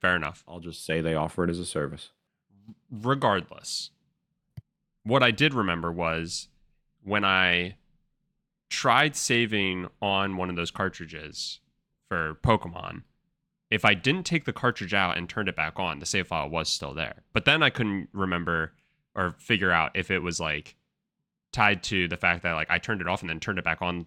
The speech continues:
Speaker 1: basically immediately and it was still there. So there was, like, still enough juice to keep the, ba-, like, you know what I mean? So I, I don't understand most things. So my snes has been set up, not on.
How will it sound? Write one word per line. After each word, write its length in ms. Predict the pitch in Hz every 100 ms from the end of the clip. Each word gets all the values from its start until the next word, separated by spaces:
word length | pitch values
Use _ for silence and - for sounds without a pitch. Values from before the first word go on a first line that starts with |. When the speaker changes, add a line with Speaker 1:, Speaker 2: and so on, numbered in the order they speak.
| -
Speaker 1:
basically 420 | 123 123 - 80
immediately 600 | 73 76 98 127 143 147
and 120 | 127
it 40 | 135
was 120 | 135
still 180 | - 139
there. 160 | 143 156
So 140 | -
there 100 | 85
was, 120 | 85
like, 120 | 82
still 280 | - 110 101
enough 260 | 95 85 -
juice 440 | - 101 - -
to 120 | - -
keep 300 | - 92 -
the, 100 | 82
ba-, 160 | - 98
like, 280 | 82 - - _ _ _ _ _ -
you 80 | 160
know 60 |
what 100 | 160
I 40 | 147
mean? 180 | 143 139 - -
So 400 | 143 120 110 -
I, 120 | 143 - _ -
I 60 |
don't 140 | 151 -
understand 720 | 104 87 - 92 82 80 78 - -
most 440 | 95 87 - -
things. 480 | 92 82 - - - _ _ _ _ _ -
So 480 | 143 120 107 104 - _ _ _ _ _ _ _
my 160 | 117 123
snes 420 | - 165 175 -
has 140 | 170
been 140 | 143 123
set 280 | - 135 127
up, 300 | 101 - - - _ _ _ _ _ _ _
not 220 | 110 143 180
on. 340 | 123 87